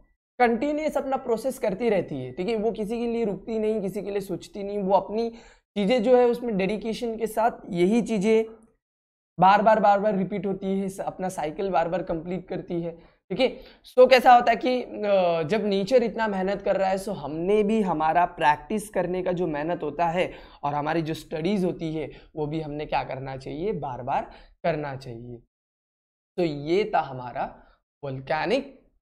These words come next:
इरप्शन, ठीक है। अब हम जो लास्ट टॉपिक पढ़ेंगे वो है हमारा वोल्केनिक इरप्शन के टाइप्स।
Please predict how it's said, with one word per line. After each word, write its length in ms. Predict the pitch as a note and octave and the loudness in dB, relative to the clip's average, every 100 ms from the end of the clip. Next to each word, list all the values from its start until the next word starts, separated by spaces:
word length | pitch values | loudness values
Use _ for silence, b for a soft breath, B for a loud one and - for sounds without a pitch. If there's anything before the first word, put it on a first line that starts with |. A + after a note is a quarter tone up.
| _ | _
इरप्शन, 500 | E3+ E3+ - - C#3+ A#2 - _ _ _ E3+ | 4 4 2 -8 -10 -16 -20 _ _ _ 0
ठीक 100 | G3 | 0
है। 340 | G3 - _ _ | 0 -6 _ _
अब 180 | A3+ B3 | 6 6
हम 580 | G3 F3+ G#3+ D#3 E3 G#3 | 4 2 0 0 -4 -4
जो 120 | D#3+ | -4
लास्ट 560 | C#3 C3+ C#3 F#3+ A#3+ - | -4 -2 0 0 -4 -2
टॉपिक 360 | F3 E3 D3 | 0 0 -6
पढ़ेंगे 560 | C#3+ C3 B2 B2+ D#3 A3 | -4 -4 -4 -6 -6 -6
वो 260 | F3 C3+ B2+ | -10 -8 -8
है 140 | B2 | -8
हमारा 400 | A#2 A#2+ A#2+ C3 | -10 -10 -2 2
वोल्केनिक 540 | F3+ C#3+ C3 D3 D#3+ C#3+ | 2 2 -2 -2 -2 -2
इरप्शन 340 | C3 A#2+ C#3+ | -6 -8 -10
के 100 | C#3+ | -8
टाइप्स। 340 | F#3 A3 F#3+ | 4 4 4